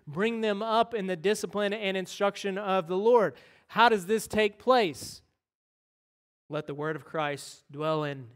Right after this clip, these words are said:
you richly. Then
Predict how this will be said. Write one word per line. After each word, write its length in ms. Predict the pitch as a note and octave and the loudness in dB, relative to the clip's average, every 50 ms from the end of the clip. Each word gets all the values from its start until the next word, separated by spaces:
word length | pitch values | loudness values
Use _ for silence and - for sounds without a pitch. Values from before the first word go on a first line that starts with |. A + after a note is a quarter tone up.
| _ _ _ _ _ | _ _ _ _ _
you 640 | C3 B2+ C3 D#3 G3+ A#3+ A#3 G3 C3 G#2+ G#2 - _ _ _ _ _ _ _ _ _ _ _ - | -20 -14 -8 -6 -4 -4 -4 -4 -6 -10 -14 -20 _ _ _ _ _ _ _ _ _ _ _ -8
richly. 600 | D3 D3+ D3 - - - B2 A#2 G2+ G#2 _ _ _ _ _ _ _ _ _ _ _ _ _ _ _ _ - | -8 -8 -8 -10 -18 -18 -18 -20 -20 -20 _ _ _ _ _ _ _ _ _ _ _ _ _ _ _ _ -18
Then 640 | B2+ A#2+ B2+ F3+ A3+ B3+ A#3 F#3 B2+ G#2+ G2+ G#2 | -12 -6 0 2 2 2 2 0 -4 -8 -14 -20